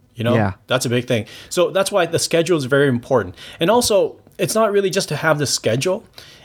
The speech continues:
Speaker 1: It's to have the time that you sit down and slowly go through each step of the schedule. It's almost like practicing your shoot day when you're creating that, that schedule.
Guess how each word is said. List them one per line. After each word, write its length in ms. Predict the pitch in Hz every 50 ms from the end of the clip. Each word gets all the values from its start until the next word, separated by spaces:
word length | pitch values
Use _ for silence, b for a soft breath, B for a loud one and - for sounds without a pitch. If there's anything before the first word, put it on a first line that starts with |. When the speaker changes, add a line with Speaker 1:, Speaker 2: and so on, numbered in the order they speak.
| B B
Speaker 1:
It's 140 | 160 151 -
to 100 | - 175
have 220 | 143 147 208 214 214
the 80 | 180
time 340 | - - - 160 156 160 156
that 80 | 143 131
you 100 | 131 123
sit 380 | 120 - - - 156 147 - -
down 380 | 143 139 131 113 101 101 107 -
and 160 | - 123 117 117
slowly 400 | - - - 143 147 147 151 143
go 260 | 127 135 131 131 147
through 280 | 143 - - 135 123 -
each 260 | - 156 131 - -
step 200 | - - 143 131
of 40 | -
the 80 | 113 104
schedule. 340 | - - 131 123 110 107 -
It's 120 | 151 -
almost 260 | 180 185 202 220 214 -
like 200 | 160 127 - -
practicing 920 | - - - - 143 139 156 151 - - 135 117 - - 107 90 82 95 - b b b b b b b b _ _ _ - -
your 160 | 117 117 113
shoot 380 | - - - 151 147 131 -
day 280 | - 113 95 90 - - _ _ - _
when 160 | 127 120 113
you're 120 | 107 113
creating 360 | - - - 117 110 110 110 107
that, 180 | 107 101 104 - _ _ _ _ _ - -
that 180 | 135 127 113 -
schedule. 480 | - - 123 113 98 95 85 - B